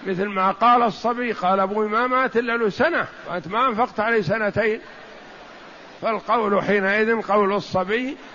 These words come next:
لأن الأصل عدم الإنفاق حتى يثبت. إذا أثبت إنه مات منذ كذا وتاريخ الوفاة معروف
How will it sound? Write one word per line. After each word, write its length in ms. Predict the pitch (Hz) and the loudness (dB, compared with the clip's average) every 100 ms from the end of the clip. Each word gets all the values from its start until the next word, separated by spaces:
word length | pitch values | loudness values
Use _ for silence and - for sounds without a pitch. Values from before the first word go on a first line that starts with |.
| - | -12
لأن 420 | 175 190 202 196 | -4 -4 -4 -2
الأصل 680 | 196 190 - 247 226 240 294 285 - - - 110 | 0 0 2 2 4 0 0 -6 -18 -20 -16 -4
عدم 720 | 143 208 208 202 233 247 262 - - - 208 | 0 2 2 2 0 0 -8 -14 -20 -6 0
الإنفاق 1300 | 208 190 196 214 202 185 175 175 180 180 190 214 - - - - - - | 0 0 -2 -4 -2 -6 -2 2 4 4 4 4 2 -6 -18 -20 -16 -8
حتى 400 | 226 - 214 214 | -8 -4 -2 0
يثبت. 520 | 226 214 160 156 - | 0 -2 -4 -6 -4
إذا 420 | 185 180 175 277 | -2 0 0 2
أثبت 360 | 247 208 220 226 - - - - - | 0 0 -2 -2 -8 -20 -20 -18 -14
إنه 320 | 160 180 165 | -8 -6 -4
مات 440 | 185 208 233 226 185 | -2 2 2 2 -2
منذ 460 | 175 180 185 180 | -4 -4 -4 -6
كذا 460 | - 226 233 214 226 - - - - | -2 0 2 0 0 -6 -20 -12 -10
وتاريخ 460 | - 175 190 175 | -4 -2 -2 -2
الوفاة 380 | 196 180 185 190 | 0 0 0 0
معروف 580 | 196 190 202 240 220 | 0 0 2 4 2